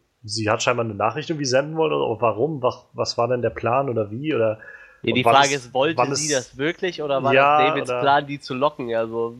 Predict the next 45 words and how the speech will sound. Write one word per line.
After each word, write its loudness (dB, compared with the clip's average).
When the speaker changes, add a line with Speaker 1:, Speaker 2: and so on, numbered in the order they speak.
Speaker 2:
keine 4
Speaker 1:
Ja, 4
genau 4
Speaker 2:
Ahnung, 2
Speaker 1:
sowas. 0
Speaker 2:
aber, -20
Speaker 1:
Genau -2
Speaker 2:
ja, 6
aber 2
Speaker 1:
sowas 0
Speaker 2:
es -6
wird 4
Speaker 1:
meine 0
ich -2
Speaker 2:
halt 4
Speaker 1:
halt, -2
Speaker 2:
nicht -4
Speaker 1:
also, -2
Speaker 2:
erklärt. 0
Ja. -4
Speaker 1:
das, -12
das -6
ist -6
so, 0
es -12
wird -4
nachher 2
irgendwie -2
echt -4
schon -10
wieder 0
einfach -8
so -8
vergessen -4
am, -10
am -12
Schluss -6
und, -8
ach, -2
ich -4
weiß 0
nicht, -4
also, 0
das, 0
ja, 4